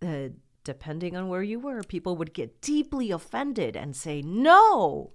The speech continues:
you are not americana. Nosotros somos americanos," right? We are all American.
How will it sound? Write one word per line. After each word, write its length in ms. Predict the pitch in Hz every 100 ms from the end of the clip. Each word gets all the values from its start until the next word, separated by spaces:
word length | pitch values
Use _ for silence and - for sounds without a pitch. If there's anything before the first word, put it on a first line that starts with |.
| - - -
you 180 | 220 294
are 140 | 262
not 420 | 175 175 214 330 349
americana. 720 | 233 185 180 165 156 147 143
Nosotros 760 | 160 190 208 - 302 453 427 277
somos 320 | - 170 170 -
americanos," 760 | - 151 147 147 143 139 147
right? 240 | 160 190 -
We 180 | 262
are 180 | 247 147 -
all 240 | 226 330 339
American. 720 | 233 170 147 135 156 139 139